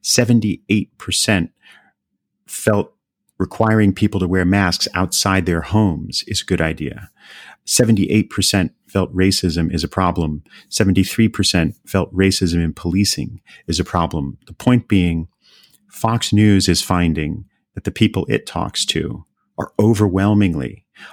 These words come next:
on the side of science and equity and justice. And I think that we have an opportunity, and this is where my heart really is right now.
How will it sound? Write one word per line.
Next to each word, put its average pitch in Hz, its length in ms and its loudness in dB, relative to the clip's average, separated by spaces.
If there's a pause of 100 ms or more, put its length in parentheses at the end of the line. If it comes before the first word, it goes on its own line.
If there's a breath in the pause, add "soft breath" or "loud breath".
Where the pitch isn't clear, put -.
on 98 140 4
the 101 60 4
side 92 300 0
of 80 80 -4
science 87 680 -2 (240 loud breath)
and 87 120 0
equity 85 560 -2 (200 soft breath)
and 80 120 2
justice. - 600 -2 (480 loud breath)
And 82 580 0
I 117 140 2
think 113 320 2
that 95 240 0
we 98 160 0
have 90 180 0
an 87 80 4
opportunity, 104 840 2
and 87 100 0
this 98 160 2
is 101 180 2
where 90 220 2
my 85 180 0
heart 82 300 -2
really 85 300 2
is 78 160 -2
right 80 180 -4
now. 76 320 -8